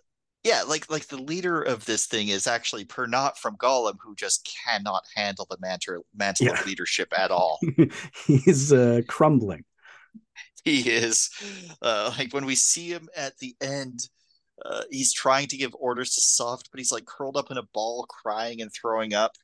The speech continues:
Speaker 2: <laughs> Yeah, it's not
Speaker 1: Yeah.
Speaker 2: working.
Speaker 1: So, yeah, he, he finds out who's planting leaflets on Kraft, and he's like, "Hey,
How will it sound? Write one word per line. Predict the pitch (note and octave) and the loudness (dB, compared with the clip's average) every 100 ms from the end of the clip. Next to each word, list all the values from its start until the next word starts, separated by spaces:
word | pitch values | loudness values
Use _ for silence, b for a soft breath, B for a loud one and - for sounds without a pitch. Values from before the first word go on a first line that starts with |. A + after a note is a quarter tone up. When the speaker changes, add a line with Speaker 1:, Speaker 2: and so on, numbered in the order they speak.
| _ _ | _ _
Speaker 2:
<laughs> | - - F3 - G3 - E3 G3 - F3 - E3+ - E3+ B B - | -14 0 2 6 4 6 4 4 2 -2 0 -2 -4 -18 B B -8
Yeah, | - E2+ - C#3 B2 F2+ - | 0 2 4 4 4 2 -8
it's | - - | -6 -2
not | A3 - - | 0 2 4
Speaker 1:
Yeah. | G#3+ C3 | 4 2
Speaker 2:
working. | E2 - _ _ _ _ _ _ _ _ _ _ _ _ _ _ _ _ _ _ _ - | -4 -6 _ _ _ _ _ _ _ _ _ _ _ _ _ _ _ _ _ _ _ 0
Speaker 1:
So, | F#3+ F3 | 0 0
yeah, | - F3 | 0 0
he, | C3 F3+ F3 | 0 -4 -6
he | E3 F3 | -6 -6
finds | - F#3 F#3 E3 | -2 0 0 0
out | D3 | -2
who's | - D3 C#3 | -2 -6 -6
planting | - B2+ A#2+ B2 | -4 -4 -4 -8
leaflets | G#2+ G2+ A2+ - | -10 -6 -2 -2
on | A2+ | -2
Kraft, | G#2 F#2+ E2 E2 - | 0 0 0 -2 -8
and | G2 | -6
he's | F#2+ | -2
like, | A2 - | -2 -2
"Hey, | D#3 G#2+ | -2 -2